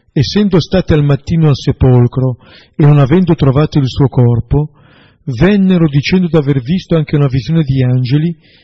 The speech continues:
che dicono che egli è vivo.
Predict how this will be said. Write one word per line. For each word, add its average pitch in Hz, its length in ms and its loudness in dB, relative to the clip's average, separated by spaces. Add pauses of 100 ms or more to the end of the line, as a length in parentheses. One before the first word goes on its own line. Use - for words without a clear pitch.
(140)
che 151 180 0
dicono 135 680 0
che - 120 -2
egli 165 460 0
è 160 60 0
vivo. 113 560 -8